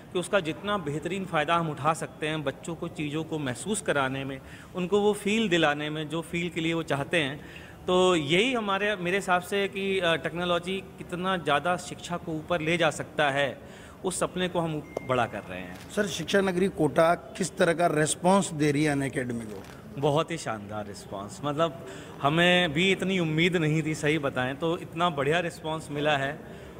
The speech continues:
Speaker 1: और बच्चों ने बहुत प्यार और बहुत support किया हमको। Plus वो बच्चे तो बच्चे ही हैं, वो टेक्नोलॉजी को पसंद करते भी हैं बहुत ज़्यादा। एक बात ये भी देखी गई है,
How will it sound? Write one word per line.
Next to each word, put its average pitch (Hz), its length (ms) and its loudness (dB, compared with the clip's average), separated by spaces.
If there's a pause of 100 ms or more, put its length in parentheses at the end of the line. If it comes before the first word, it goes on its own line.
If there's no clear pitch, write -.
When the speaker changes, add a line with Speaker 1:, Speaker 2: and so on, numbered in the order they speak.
(120)
Speaker 1:
और 147 680 6
बच्चों 151 280 0
ने 180 100 0
बहुत 160 320 0
प्यार 156 400 2
और 165 100 -2
बहुत 143 280 -2
support 160 420 -2
किया 156 300 4
हमको। 147 340 -2 (720)
Plus 208 340 0
वो 202 680 0 (160)
बच्चे 165 280 -2
तो 214 120 2
बच्चे 170 280 -2
ही 190 120 2
हैं, 180 160 0
वो 180 160 0
टेक्नोलॉजी 170 580 0
को 180 100 -4
पसंद 165 320 -2
करते 151 360 2
भी 139 160 -2
हैं 127 180 -2
बहुत 120 240 0
ज़्यादा। 113 280 0
एक 139 220 -2
बात 151 200 2
ये 151 100 0
भी 165 120 0
देखी 151 280 -2
गई 139 160 0
है, 147 160 -4